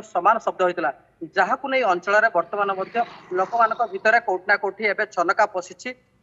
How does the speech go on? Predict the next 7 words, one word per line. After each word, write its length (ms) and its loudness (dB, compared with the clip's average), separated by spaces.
କୋଉଠୁ 360 0
ଆସୁଛି 440 0
ଏ 100 -2
ଶବ୍ଦ, 400 -2
ତାକୁ 340 0
ନେଇକି 240 -8
ବର୍ତ୍ତମାନ 320 -6